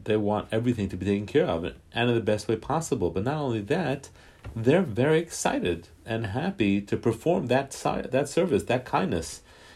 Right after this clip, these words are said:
to be involved. And that's where we see what it means to take care of someone with a love of what you're doing, with an excitement to be happy about the chesed you're doing. And that is the attitude and approach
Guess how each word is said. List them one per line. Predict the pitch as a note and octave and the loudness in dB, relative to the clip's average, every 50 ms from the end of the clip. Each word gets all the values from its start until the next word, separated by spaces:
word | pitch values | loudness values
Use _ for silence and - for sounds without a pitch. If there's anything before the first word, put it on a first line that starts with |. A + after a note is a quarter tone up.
| _ _ - | _ _ 0
to | - G#2+ | 2 6
be | G#2+ B2 C3+ | 6 6 6
involved. | C3 A#2+ A#2+ C3 E3 D3+ G2+ D#2 D2+ D2+ - - - _ _ - - - _ - - - - - - - - _ _ | 8 8 10 10 10 10 8 6 4 -2 -10 -18 -20 _ _ -20 -20 -20 _ -20 -20 -20 -20 -20 -20 -20 -20 _ _
And | - A2 G#2 G2+ G2 | -4 -2 0 2 4
that's | A2+ C3 D#3 D#3 - | 4 4 4 4 4
where | C#3+ C3+ | 4 6
we | B2+ A#2+ G#2+ | 6 6 4
see | G2 - - - A#2+ G2+ | 4 2 2 4 4 4
what | F#2 F#2 G2 G2 | 4 4 2 2
it | E2 - | 0 0
means | F#2+ G2+ A2+ A#2+ G2 E2+ E2+ F2 G#2 A2+ - - - - - - - _ _ | -2 -2 0 0 0 -2 -2 -4 -6 -6 -8 -12 -12 -16 -20 -20 -20 _ _
to | - - | -8 -8
take | G2 - A2 A2 A2 A2 | -4 0 2 2 2 2
care | - - B2+ B2+ A#2+ | 2 2 4 4 4
of | - - | 2 0
someone | - - A#2+ A#2+ A#2+ G#2 F2 F2 F2+ F#2 | -2 -2 0 0 0 0 0 -2 -2 0
with | F#2 F#2+ F#2 - - - | 0 -2 -2 -2 -2 -2
a | F#2 | -2
love | F#2 F#2 F#2 F#2 G2 G2 A2 B2+ A#2+ G2+ F2+ E2 - | -2 -2 -2 0 2 4 6 6 6 4 2 0 -2
of | - - F2+ | -6 -4 -2
what | F#2 F2 - | -2 -2 -2
you're | - F2+ | -2 -4
doing, | F2 F2 A2 G#2+ F#2 D#2+ D#2 | -2 0 0 0 0 -2 -4
with | E2+ E2 - | -6 -6 -6
an | E2+ | -6
excitement | F2 E2+ - - - - - - - C3 B2 B2 - E2+ D#2+ D2+ D2+ | -6 -8 -8 -8 -8 -8 -8 -4 -4 -4 -4 -4 -4 -6 -8 -8 -8
to | - - | -8 -8
be | - F2 D#2 | -6 -6 -6
happy | - - - - D#3 D#3+ - F2+ | -8 -8 -8 -6 -6 -4 -2 -2
about | F2 F2 E2 D#2 D#2+ | -2 -2 -2 -4 -4
the | F#2+ | -4
chesed | - - G2 E2+ - F2+ D#2 | -2 -2 -2 0 -2 -4 -6
you're | E2 E2+ | -6 -6
doing. | D#2+ E2+ D#2+ D2+ D2 D2+ - - - - - - - - - - - - - - _ | -4 -4 -4 -6 -6 -10 -14 -18 -20 -20 -20 -18 -14 -12 -10 -10 -10 -12 -14 -18 _
And | - A2+ A2 G2+ G2+ G2 F#2 | 0 2 2 4 2 2 2
that | G#2 A#2+ C#3+ C#3+ B2+ A#2+ A#2+ - - - | 4 4 6 6 6 4 2 0 -6 -6
is | - A#2 G#2 G2 | -4 -2 0 2
the | G2 G2+ G2 | 2 2 2
attitude | G2+ A2+ B2+ C3 B2+ B2 - A2 G2+ | 4 4 4 4 4 4 4 4 4
and | G2+ F#2+ | 4 2
approach | F#2 F2+ F2 - - D#3+ D#3 A2 F#2+ F2+ - - - - | 2 0 -4 2 4 6 6 6 6 4 -2 -8 -10 -10